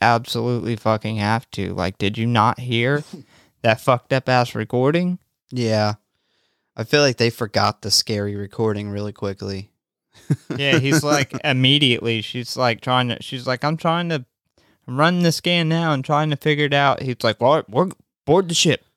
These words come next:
Speaker 2: Well, you know why is because he's fucking Lawrence Fishburne.
Speaker 1: Yeah. Uh, uh,
Speaker 2: He's like,
Speaker 1: yeah.
Speaker 2: "I'm Lawrence Fishburne. If I say get on the goddamn ship, get on the goddamn ship."
Speaker 1: Bro, I don't, I just, man, I, I don't care for this character. I
Speaker 2: Really?
Speaker 1: don't.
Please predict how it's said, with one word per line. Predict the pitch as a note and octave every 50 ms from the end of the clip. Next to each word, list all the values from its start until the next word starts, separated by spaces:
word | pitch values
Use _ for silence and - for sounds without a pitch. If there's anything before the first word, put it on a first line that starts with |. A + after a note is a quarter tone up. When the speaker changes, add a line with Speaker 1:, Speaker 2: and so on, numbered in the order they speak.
| _ _ _
Speaker 2:
Well, | - D3 D3 C#3+ - - -
you | B2+ C3+ C#3+
know | D3+ D#3+ F3
why | F3 C3 B2+ D#3 F#3+ F3+ C#3
is | A2+ G#2 G2+
because | _ - G#2 - B2 A2+
he's | - D3 D3
fucking | - - D#3+ D#3+ - A#2+ A2+
Lawrence | A#2+ B2+ C3 A2+ G2 -
Fishburne. | - C3+ D3 - - - F#2 E2 C2 - _
Speaker 1:
Yeah. | - B2+ B2 B2 B2+ A#2+ G#2 - _ _ -
Uh, | C#3 B2+ B2 B2 A#2+ A#2 -
uh, | A#2+ A#2+ A#2 -
Speaker 2:
He's | C3+ C#3
like, | C#3+ A#2+ A#2
Speaker 1:
yeah. | D#3+ E3+
Speaker 2:
"I'm | F#3+ F#3
Lawrence | F#3 F3+ E3+ D3 -
Fishburne. | - - D#3 D#3+ - - - B2+ B2+ B2 B2
If | A#2+ C#3+
I | C#3+ C#3+
say | C#3 - D3
get | C3 C3+ C3
on | C3 B2+
the | A#2
goddamn | G#2+ A#2+ B2 B2+ A2+ A#2+ A#2 A2 G#2
ship, | - C#3 B2+ -
get | - A#2
on | A2+ A2
the | A2
goddamn | G#2 G#2+ G#2 F2+ F#2+ F#2+ E2+ D#2+
ship." | - F#2 - - _ _ _ _ _ _ _ _ _ _ _ _ _ _ _ _ -
Speaker 1:
Bro, | D#3 E3+ F3+ - -
I | - E3+ F3+
don't, | F3+ F#3 F3+ - -
I | D3+ D3+
just, | D3 D3+ D3 - - _ -
man, | - C#3 C3+ C3 C3 B2+ B2+ - -
I, | C3+ C3 B2+ - _ _ _ _ _ _ _ _ _
I | - -
don't | C3+ D#3+ F#3 -
care | - - B2+ B2+ C3+ C#3
for | - - A2+
this | G#2 A#2 A2 -
character. | - - A#2 A#2+ B2+ - _ - - G2 - _ _ _ _ _ _ _ _ _ _ _
I | - A#2
Speaker 2:
Really? | B2 C3 C3
Speaker 1:
don't. | C3+ - G#2 A2+